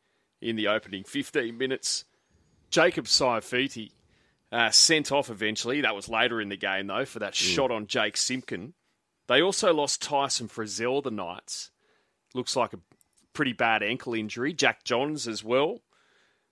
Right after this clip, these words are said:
Speaker 1: Then we had the issue after the match. Jackson Hastings <laughs> went over and approached Tommy Talau, and Tommy Talau, the, the, the Tigers' back, also, uh, failed an H I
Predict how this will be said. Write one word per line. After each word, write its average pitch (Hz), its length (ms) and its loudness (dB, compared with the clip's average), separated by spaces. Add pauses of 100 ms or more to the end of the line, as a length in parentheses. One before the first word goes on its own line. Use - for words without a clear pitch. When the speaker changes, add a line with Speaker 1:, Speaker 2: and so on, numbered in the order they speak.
(300)
Speaker 1:
Then 175 160 6
we 160 80 6
had 147 200 4
the 135 140 2
issue 139 320 2
after 170 340 4
the 113 80 -6
match. 107 340 -4
Jackson 156 400 0
Hastings - 960 0 (320)
<laughs> - 340 -20
went 147 160 4
over 143 240 4
and 127 80 2
approached 131 420 0
Tommy 151 280 0
Talau, 131 480 2
and 113 100 -4
Tommy 139 260 -2
Talau, 117 400 0
the, 110 260 -6
the, 104 140 -10 (200)
the 120 100 -6
Tigers' 120 500 -2
back, 123 360 0
also, 123 540 0 (440)
uh, 107 220 0
failed 113 320 4
an 104 80 -6
H 117 260 0
I 110 160 2